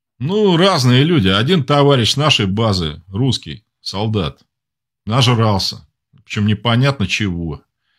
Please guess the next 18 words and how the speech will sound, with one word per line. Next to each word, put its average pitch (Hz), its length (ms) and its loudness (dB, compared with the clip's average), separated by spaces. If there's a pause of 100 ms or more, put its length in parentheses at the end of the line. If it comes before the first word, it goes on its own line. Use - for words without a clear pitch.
(360)
Зашёл 113 720 0
в 107 80 2
армянский 127 500 2
дом 131 320 0
и 135 320 0
з-, 98 240 -2
ст-, 85 380 -8
стрелял 127 460 0
из 98 100 -2
автомата 117 500 -4
всю 110 200 -8
семью. 98 460 -6 (760)
Это 107 120 -8
было 104 240 0
несколько 101 440 -2
лет 107 220 -4
тому 92 220 -4
назад. 92 440 -4